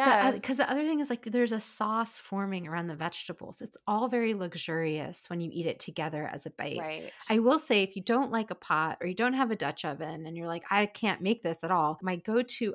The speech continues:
Speaker 1: other way to make chicken simply, besides, again, like, a hundred percent you can get a roasting pan or casserole dish or sheet pan and make chicken that way. You can put stuff underneath it too. You can do exactly what I said and anything else. But my other kind of
Speaker 2: And then
Speaker 1: fa-
Speaker 2: not cover it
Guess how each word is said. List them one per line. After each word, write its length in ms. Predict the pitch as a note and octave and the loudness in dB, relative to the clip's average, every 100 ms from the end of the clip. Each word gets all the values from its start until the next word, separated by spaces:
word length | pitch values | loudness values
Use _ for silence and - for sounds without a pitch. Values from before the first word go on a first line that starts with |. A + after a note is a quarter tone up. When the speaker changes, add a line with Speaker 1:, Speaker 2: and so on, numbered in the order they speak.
| - | 0
Speaker 1:
other 280 | G3+ G#3 F#3 | 0 0 0
way 520 | E3 F3 D#3+ D3+ - - | 0 0 0 -2 -8 -10
to 120 | - | -6
make 260 | E3+ E3 - | -4 -6 -6
chicken 640 | F#3+ F3 D#3+ D3 D3 C#3+ | -8 -6 -6 -6 -8 -8
simply, 680 | - - F#3 - D#3+ D3+ - - | -4 -2 -2 -2 -4 -4 -4 -2
besides, 460 | G#3+ - A#3+ B3+ | 0 4 4 6
again, 240 | B3 G#3+ F#3+ | 4 2 0
like, 200 | E3+ - - | -4 -8 -8
a 60 | G#3 | -4
hundred 340 | B3+ C4 C4+ | 0 0 0
percent 340 | C4+ - G3 F3+ | -2 -2 -6 -8
you 60 | |
can 140 | - F3 | -8 -6
get 120 | E3+ | -2
a 40 | D#3+ | 0
roasting 420 | D3 D3+ - D#3+ | 0 -2 -8 -10
pan 300 | - D#3 C#3+ | -6 -6 -6
or 60 | C3 | -6
casserole 540 | - E3 - E3+ D#3 | 0 0 0 -4 -4
dish 400 | D#3 D3+ D3+ - | -2 -4 -4 -6
or 80 | B2+ | -6
sheet 280 | - F3+ - | -6 -6 -4
pan 180 | F3+ | -4
and 80 | D#3 | -4
make 160 | C#3+ C#3 | -6 -6
chicken 280 | D3 C#3 C#3 | -6 -6 -6
that 160 | B2+ | -6
way. 180 | - G2 | -6 -6
You 100 | - | -4
can 140 | G3 G#3 | -2 0
put 160 | G#3 | 0
stuff 160 | - F#3+ | -2 0
underneath 360 | E3 D#3 D3 - | 0 -2 -4 -6
it 80 | - | -8
too. 100 | C3+ | -10
You 100 | D#3 | -6
can 100 | F#3 | 0
do 100 | G3 | 0
exactly 440 | E3+ G#3 A3 A#3+ | 2 0 2 2
what 100 | G#3+ | 2
I 80 | F#3+ | 0
said 240 | F3+ E3+ D#3+ | -2 -4 -4
and 120 | D#3 | -4
anything 360 | D#3 D3+ C#3+ | -6 -6 -8
else. 260 | A2+ C2+ - - | -8 -10 -12 -2
But 160 | G3+ | 0
my 160 | G#3 G3+ | 2 0
other 200 | A3 A3+ | 0 0
kind 200 | B3+ B3+ | 0 0
of 100 | A3+ | 2
Speaker 2:
And 40 | A#3 | 6
then 180 | B3 G#3 | 8 10
Speaker 1:
fa- 0 | |
Speaker 2:
not 200 | G#3 - | 8 8
cover 300 | G3 E3 D3 | 2 2 2
it 240 | G2+ - | 0 -4